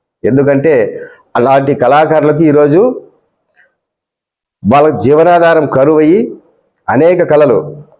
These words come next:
అంటే ప్రాచీన కళలు, చెక్క భజన, కోలాటం, కీలుగురాలు, యక్షగానం, రామాయణము, తోలుబొమ్మలాట,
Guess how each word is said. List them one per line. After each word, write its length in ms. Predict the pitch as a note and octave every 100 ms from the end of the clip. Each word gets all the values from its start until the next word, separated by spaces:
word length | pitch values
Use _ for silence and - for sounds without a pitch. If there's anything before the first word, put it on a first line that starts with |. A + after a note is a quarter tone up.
| _ A#2
అంటే 260 | B2 C#3+
ప్రాచీన 520 | C3 A#2+ C3 C#3 E3
కళలు, 540 | D3 C#3+ A#2 E2 - _ _ _ -
చెక్క 180 | A2+ C#3+
భజన, 400 | C#3+ C#3+ C#3 C3+
కోలాటం, 600 | C3+ B2+ C#3 C#3 C3+ C3
కీలుగురాలు, 880 | C3 B2+ C3 C3 B2+ B2+ C3 C#3+ - _ _ _ _ A#2+
యక్షగానం, 720 | A#2+ D3+ C#3 C3+ C3+ C3+ C#3 - _ _ _ -
రామాయణము, 800 | A2+ C#3 D3+ D3 C#3 C3 D3 C#3 - _ _ _
తోలుబొమ్మలాట, 840 | B2+ D3 D#3 D3+ C#3 C3+ B2+ C#3+